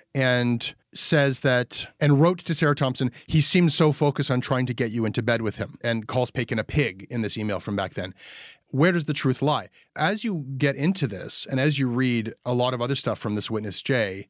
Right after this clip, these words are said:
and this is what the investigator found as well, it seems like it is possible to believe, and there's even evidence to believe, that this was a situation where Sarah Thompson was absolutely certain that this happened for some reason, and this person who was in a subordinate position to her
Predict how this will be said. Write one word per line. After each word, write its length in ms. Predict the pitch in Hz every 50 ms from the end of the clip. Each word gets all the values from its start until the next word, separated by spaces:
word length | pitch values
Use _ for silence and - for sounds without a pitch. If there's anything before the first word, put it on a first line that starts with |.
| _ -
and 200 | 135 120 117 120
this 120 | 131 -
is 100 | 139 127
what 80 | 131 113
the 60 | 113
investigator 460 | 113 113 123 120 - 127 120 113 110
found 260 | - - 117 110 107
as 120 | 107 98 -
well, 460 | 135 165 151 117 107 98 101 101 - _ _ -
it 180 | 151 147 147
seems 560 | - - - - 165 170 190 220 254 254 -
like 420 | 175 147 135 139 - - - - _ _
it 140 | 147 147 143
is 420 | 139 131 131 123 - - - - - _
possible 540 | - - 160 160 180 175 - 196 165 160 151
to 160 | 143 - 147
believe, 560 | 131 131 123 123 143 135 113 98 95 98 123 -
and 180 | - 117 110 110
there's 160 | 117 117 120
even 320 | 123 117 117 113 107 104 -
evidence 380 | - 143 160 165 151 139 131 -
to 100 | - -
believe, 560 | 107 113 117 120 120 107 95 95 95 - - - _ _
that 80 | -
this 160 | 120 131 139 -
was 120 | 214 196
a 60 | 190
situation 500 | 170 185 165 - - 135 131 127 - 131
where 80 | 113 101
Sarah 260 | - - 123 139 156
Thompson 520 | - 131 123 113 107 - - 101 98 101 - _ _ _
was 100 | - 117 120
absolutely 420 | 127 139 147 - - 170 - 139
certain 360 | 120 - - - 165 185 185
that 100 | 185 160
this 140 | 139 139 -
happened 380 | - 131 117 - - 98 104 -
for 80 | -
some 240 | 110 - 113 107 101
reason, 400 | 101 101 98 90 101 98 104 110 - - - - - - _ _ -
and 260 | 139 127 123 123 120
this 140 | 143 156 -
person 280 | - 170 151 - 160 131
who 40 |
was 120 | 135 135 131
in 60 | 131
a 40 | 117
subordinate 500 | - - 117 104 120 135 156 190 175 -
position 380 | 139 123 123 147 147 - 165 135
to 100 | - 104
her 340 | - 101 92 95 107 110